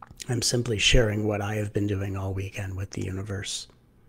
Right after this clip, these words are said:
And if you're inspired, I'm inviting you to join. But this is an invitation to rise above the tendency to be polarized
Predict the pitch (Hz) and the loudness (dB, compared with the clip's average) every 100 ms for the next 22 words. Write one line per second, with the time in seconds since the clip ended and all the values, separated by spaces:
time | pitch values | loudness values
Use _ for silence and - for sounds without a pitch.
0 | - - - - _ - 107 101 - 110 | -20 -20 -20 -20 _ -8 -4 -2 -2 -4
1 | 98 98 - 98 95 95 98 - 104 95 | -2 -2 -2 -2 -4 -4 -8 -10 -6 -4
2 | 92 92 92 98 90 90 98 98 95 95 | -4 -4 -4 -6 -6 -8 -8 -8 -8 -12
3 | - - - - _ - _ _ _ _ | -18 -20 -20 -20 _ -20 _ _ _ _
4 | - - 110 95 110 107 98 98 107 104 | -20 -8 -6 -2 0 0 -2 -2 -2 -4
5 | - - 92 - 95 90 - - _ - | -2 0 0 -2 -6 -10 -18 -20 _ -20
6 | - _ _ _ - _ _ - - _ | -20 _ _ _ -20 _ _ -20 -20 _
7 | _ - - _ _ - _ _ _ - | _ -20 -20 _ _ -20 _ _ _ -20
8 | - _ - - 104 101 101 110 110 107 | -20 _ -6 -4 -2 0 0 0 2 2
9 | 92 85 92 - - _ - - 98 - | 2 -2 -6 -18 -20 _ -20 -6 0 6
10 | - 101 104 101 104 98 95 - 101 - | 6 6 0 0 0 -2 -6 -4 -4 -4
11 | - 113 104 90 85 92 101 - | -4 -2 0 -2 -4 -6 -6 -8